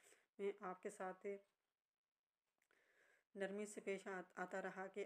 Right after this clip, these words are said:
आपके स-, अ, आपके साथ कुछ क्ल-, क्लैशेस चल रहे हैं। मैंने आपको कभी बिला वजह तंग नहीं किया, जब भी किया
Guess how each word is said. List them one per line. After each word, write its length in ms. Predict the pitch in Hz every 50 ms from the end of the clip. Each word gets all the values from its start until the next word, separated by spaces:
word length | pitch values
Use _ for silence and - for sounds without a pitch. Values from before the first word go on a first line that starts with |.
| - -
आपके 260 | 190 185 - - 185
स-, 140 | 185 - - - - - -
अ, 280 | 190 185 185 185 180 - - -
आपके 280 | 214 190 190 190 - 196
साथ 340 | - - 190 185 185 - -
कुछ 160 | 196 - -
क्ल-, 380 | - - 190 190 185 180 180 180 - - - _ _ _ _ _ -
क्लैशेस 440 | 208 196 190 190 - 214 196 190 - -
चल 140 | 208 190 185
रहे 260 | 175 185 175 185 185 185
हैं। 180 | - 190 180
मैंने 300 | 180 185 185 190 196 202 175 -
आपको 240 | 185 185 - 202 190
कभी 260 | - 185 170 190 185
बिला 260 | 180 185 185 190 185
वजह 320 | 185 185 180 - 196 190 185
तंग 260 | - - 185 170 190
नहीं 240 | 190 185 196 185 180
किया, 220 | - 185 180 175
जब 220 | 160 - 180 175
भी 100 | 175 190
किया 280 | 185 - - 190 190